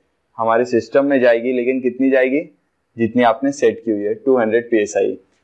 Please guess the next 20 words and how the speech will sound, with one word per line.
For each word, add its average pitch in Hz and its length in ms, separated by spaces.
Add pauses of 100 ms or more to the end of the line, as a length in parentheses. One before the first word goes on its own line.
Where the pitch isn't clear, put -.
(400)
अगर 120 220
टू 131 180
हंड्रेड 123 280
पीएसआई 123 380
चली 123 300
गई 135 160
तो - 440
ये 123 160
जो 127 220
regulator 131 580
है 127 80
क्या 131 180
करेगा, 131 280
ये 131 220
इसे 139 280 (120)
यहीं 120 260
पे 135 160
बंद 113 280
कर 101 180
देगा। 101 260